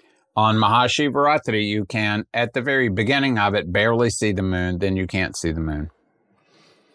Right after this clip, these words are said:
And so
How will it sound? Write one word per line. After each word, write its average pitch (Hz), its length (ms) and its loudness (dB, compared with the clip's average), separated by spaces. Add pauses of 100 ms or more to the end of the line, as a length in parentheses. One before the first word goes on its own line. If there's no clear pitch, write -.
(1080)
And 123 360 6 (1800)
so 127 560 4